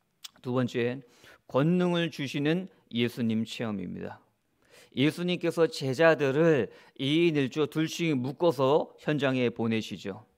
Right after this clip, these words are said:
그러면서 이게 서로 보완하며 돕는 영적인 시너지 효과를 낸다 말씀하셨습니다. 그렇죠. 우리가 현장에 나갈 때 이 인 일 조로 또 한 분은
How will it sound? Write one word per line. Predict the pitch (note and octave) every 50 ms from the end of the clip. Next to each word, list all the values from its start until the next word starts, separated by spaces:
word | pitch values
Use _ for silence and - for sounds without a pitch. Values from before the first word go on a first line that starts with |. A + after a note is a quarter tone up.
| _ _ _ _ _ _ _ _
그러면서 | - D#3 D#3+ F3 F3 D#3+ E3+ D#3+
이게 | D3+ D3 C#3+ E3+ E3 D#3 D#3 - - -
서로 | - - - G#3 G#3+ G#3 G3+ G3+ G3+ G3 -
보완하며 | - D3 D3 E3 F3 F#3 F3+ F3+ F3 E3+ E3 D#3+ D#3+ D3+ D3 C#3+ -
돕는 | - C#3+ D#3+ F3 F#3+ G3+ F3 - - - - - _ - -
영적인 | A2+ B2+ D#3 F#3 F3+ - F#3 E3 C3+ D#3 D3+ D3
시너지 | C#3 - - G3+ G#3+ A3 G#3+ G#3 F3 G#3+ G#3 -
효과를 | F#3 F3 - D#3+ C#3+ C3 D3 E3+ G3 E3+
낸다 | B2 A2 G#2 G2 A2+ A2+ G#2 F#2+ F#2 E2 -
말씀하셨습니다. | - G#2+ G#2+ G#2 - G#2+ G#2 A2 A2 A#2+ G#2+ - G2+ F#2+ F#2 F2+ - G2+ G#2 A2+ _ _ _ _ _ _ _ _ -
그렇죠. | C3+ C3 - D3+ C#3
우리가 | C3 C3+ C3+ C3+
현장에 | B2 C#3+ D3+ D3 C#3 D3 C#3 C#3 C#3 C3
나갈 | A#2 A2 A2+ A2+ A#2+ A2+ -
때 | B2+ B2+ B2 A#2 - - - - - -
이 | - B2 C3+ C#3 D3
인 | D3 C#3
일 | C3 B2 G#2+
조로 | - - B2 A#2 A2 A#2+ C3 B2 G#2+ - - _ _
또 | - B2+
한 | B2 C3 D3 C#3+ C#3
분은 | C3 C3 B2+ B2+ B2 A#2+ A#2+ C#3 D3+ D3